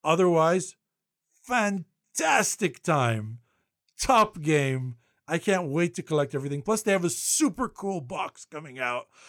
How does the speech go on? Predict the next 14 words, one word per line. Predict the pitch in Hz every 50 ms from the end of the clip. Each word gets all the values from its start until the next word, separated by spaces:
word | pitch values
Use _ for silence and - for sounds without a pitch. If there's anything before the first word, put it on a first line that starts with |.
| - _
that | - 170 175
has, | 180 165
like, | 175 165 147
magnets | 147 151 143 156 160 160 165 165 165 180 170 - -
and | 170 175 156
shit | - - - 175 165 -
in | 156 165 165
it. | 160 156 160 156 - _ _ _ _ _ _ -
And | 156 147 156
<laughs> | 180 180 - - - - - - 427 - - 784 - -
it | - 262 226 220 190 185
looks | 208 208 202 170 -
so | - - 220 208 208 -
cool. | - - 247 254 240 185 127